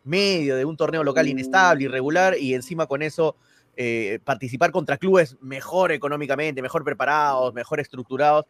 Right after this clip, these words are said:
mm, eh, hace quedar mal al, el nombre del país, ¿no? Obviamente eso no le importa a los clubes porque a ellos les importa simplemente tener el acceso de, el ingreso de dinero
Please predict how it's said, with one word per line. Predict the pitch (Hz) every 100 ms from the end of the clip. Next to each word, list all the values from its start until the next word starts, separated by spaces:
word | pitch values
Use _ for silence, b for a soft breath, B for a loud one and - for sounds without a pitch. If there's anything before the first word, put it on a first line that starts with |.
| _ _ _ _ _ -
mm, | 127 -
eh, | 131
hace | 123 143 147
quedar | 139
mal | 135 135
al, | 127 117 110
el | 120
nombre | 127 127
del | 117
país, | 98 101 95
¿no? | 104 135
Obviamente | 95 151 180 175 170
eso | 156
no | 165
le | 160
importa | 139 160 143
a |
los | 127 -
clubes | 151 120
porque | 117
a | 131
ellos | 120
les | 113
importa | 113 123 120
simplemente | 127 120 120 113
tener | 107 117
el | 113
acceso | 104 120 - 113
de, | 104 98 95 92 90
el | 101
ingreso | 110 120 131
de |
dinero | 110 107 117 139